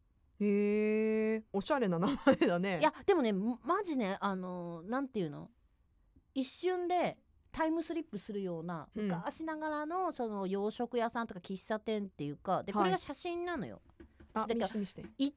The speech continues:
Speaker 2: た瞬間にお店の人が出て、
Speaker 1: わー、美味しそう。
Speaker 2: で、なんかちょっと焼きそば。
Speaker 1: ナポリタンっていうか、
Speaker 2: ナポリ
Speaker 1: ほんと、知らなかったら焼きそばっぽいね。
Speaker 2: あ、イタリ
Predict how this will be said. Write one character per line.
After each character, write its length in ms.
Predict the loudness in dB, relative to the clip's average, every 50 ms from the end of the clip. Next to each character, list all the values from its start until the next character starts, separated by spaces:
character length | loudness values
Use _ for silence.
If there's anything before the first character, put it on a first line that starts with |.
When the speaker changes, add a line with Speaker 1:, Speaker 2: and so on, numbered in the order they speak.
| _ 0
Speaker 2:
た 100 | 0 0
瞬 260 | 0 0 0 0 2
間 160 | 2 2 2
に 60 | 2
お 80 | 0 0
店 180 | -2 -2 -2
の 100 | -2 -4
人 140 | -4 0 6
が 80 | 8 8
出 60 | 10
て、 180 | 10 10 10 10
Speaker 1:
わ 240 | 10 8 8 6 4
ー、 80 | 2 2
美 60 | 2
味 80 | 0 0
し 40 | -2
そ 80 | -2
う。 920 | 0 0 0 0 0 0 -2 -4 -8 -14 -20 -20 -20 _ _ -20 -18 -6 0
Speaker 2:
で、 80 | 2 4
な 80 | 4
ん 20 | 2
か 60 | 2
ち 40 | 0
ょ 20 |
っ 20 | -2
と 60 | 0
焼 280 | 2 2 2 2 0
き 160 | -4 -8 -12 -10
そ 180 | -4 0 0 2 4
ば。 380 | 4 4 4 4 4 2 0 -4 _ _ _ _ _ _ 0
Speaker 1:
ナ 160 | 2 4 4
ポ 60 | 4 2 2 2 2 2
リ 80 | 2 4
タ 100 | 4 6
ン 20 | 6
っ 40 |
て 80 | 6 6
い 20 |
う 20 | 6
か、 60 | 6
Speaker 2:
ナ 40 | 4
ポ 20 | 4
リ 60 | 4
Speaker 1:
ほ 40 | 2
ん 20 |
と、 260 | 2 2 2 2 2 0 -2
知 180 | -2 0 2
ら 120 | 4 4 4
な 80 | 2
か 160 | 2 2 0 0
っ 40 | 0
た 160 | 2 2 2
ら 140 | 4 4 2
焼 260 | 2 2 0 0 0
き 20 | 0
そ 140 | 2 2 4
ば 80 | 2
っ 80 | 2 0 _
ぽ 120 | 0 0 0
い 60 | 0
ね。 320 | 0 0 0 0 0 -2 _ _ _ _
Speaker 2:
あ、 80 | 0 0
イ 20 |
タ 80 | 0
リ 40 | 2